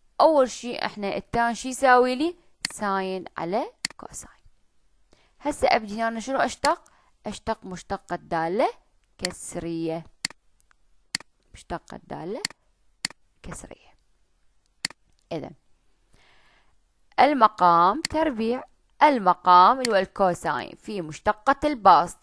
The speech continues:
الباسط ساين مشتقته شنو؟ كوساين ناقص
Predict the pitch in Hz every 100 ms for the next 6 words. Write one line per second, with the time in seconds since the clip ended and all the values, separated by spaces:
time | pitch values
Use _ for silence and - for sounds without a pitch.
0 | - 202 - - 262 285 - - 233 208
1 | 196 220 226 202 233 220 - 226 240 277
2 | 392 - 170 165 - - _ _ _ 190
3 | 202 208 175 165 240 269